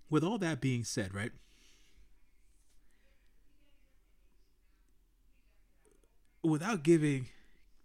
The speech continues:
too much of the plot away, this is a, a nice, f-, the, the synopsis that was written about the movie is a nice foundation, but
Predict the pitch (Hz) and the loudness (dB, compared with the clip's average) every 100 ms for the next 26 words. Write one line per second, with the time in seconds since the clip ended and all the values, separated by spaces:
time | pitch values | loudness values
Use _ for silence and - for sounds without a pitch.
0 | - - 160 147 127 113 110 117 104 101 | -12 0 2 2 -2 -4 -6 -4 -4 -4
1 | 101 101 - - - - - - - - | -6 -10 -14 -20 -20 -20 -20 -20 -20 -20
2 | - - - 120 202 240 180 151 131 117 | -20 -20 -8 0 0 0 -2 -4 -4 -6
3 | 107 - - - - - - - - - | -8 -14 -20 -20 -20 -20 -20 -20 -20 -20
4 | - - - - _ _ _ _ _ - | -20 -20 -20 -20 _ _ _ _ _ -10
5 | 135 123 131 139 - - - - - - | -6 -4 -2 -4 -4 -8 -12 -20 -20 -20
6 | - - - - - - - - - - | -20 -20 -20 -20 -20 -20 -20 -20 -20 -16
7 | - - 139 131 131 120 - - - - | -16 -14 -12 -6 -6 -8 -16 -20 -20 -20
8 | - - - - - - - - - - | -20 -20 -20 -20 -20 -20 -20 -20 -20 -20
9 | - - - - - 135 185 - - 143 | -20 -20 -14 -8 -4 0 0 -2 -4 -2
10 | 117 123 104 104 - - - - - 120 | 0 0 0 -4 -12 -18 -20 -20 -16 -6
11 | 117 110 117 107 98 - - - - - | -6 -4 -4 -4 -6 -12 -20 -20 -20 -16
12 | - 117 123 131 135 101 110 135 185 - | -8 -6 -4 -4 -4 -2 -4 -2 -2 -4
13 | - - - - - - - - - - | -18 -20 -20 -20 -20 -20 -20 -20 -20 -20
14 | - - - 123 113 | -20 -8 -2 -2 -2